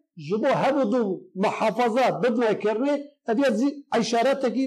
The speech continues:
di wê de hatiye danê. Gelek temaşevanê hêja bi rastî ji bo, e, rojiyê re Ev piştê ku ayetê ku mehanî ziman ji do û îro da, e, evan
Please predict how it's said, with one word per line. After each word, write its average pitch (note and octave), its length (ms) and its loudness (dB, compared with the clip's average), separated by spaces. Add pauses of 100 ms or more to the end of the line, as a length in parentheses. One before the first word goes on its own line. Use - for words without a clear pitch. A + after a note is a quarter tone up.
di A#3 40 0
wê B3+ 140 0
de B3+ 40 2
hatiye G#3+ 280 2
danê. E3 340 0 (1300)
Gelek C#4+ 300 2
temaşevanê C#4+ 640 0
hêja C4+ 240 0 (180)
bi A#3 80 0
rastî C4 400 0 (800)
ji F#3+ 160 -2
bo, C4+ 100 2 (220)
e, - 20 4 (260)
rojiyê A#3 440 2
re G#3 160 2 (520)
Ev B3 180 0 (180)
piştê - 340 -4
ku A#3+ 140 -2 (400)
ayetê A3 640 0
ku A3+ 160 -2 (400)
mehanî A3 500 2
ziman A3 420 2 (340)
ji F3 160 -4 (220)
do A#3+ 160 4 (280)
û - 20 0 (220)
îro A3 300 2
da, G3 140 2 (480)
e, G#3 60 -2
evan C#4 460 0